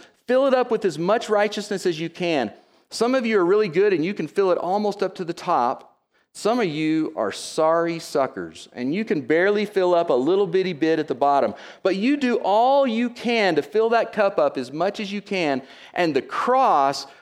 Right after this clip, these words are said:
will fill up the rest. But that's not what the Bible says.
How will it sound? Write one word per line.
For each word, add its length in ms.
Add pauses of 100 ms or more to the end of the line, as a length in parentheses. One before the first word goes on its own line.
will 160
fill 400
up 260
the 100
rest. 840 (1000)
But 80
that's 220
not 140
what 120
the 80
Bible 280
says. 600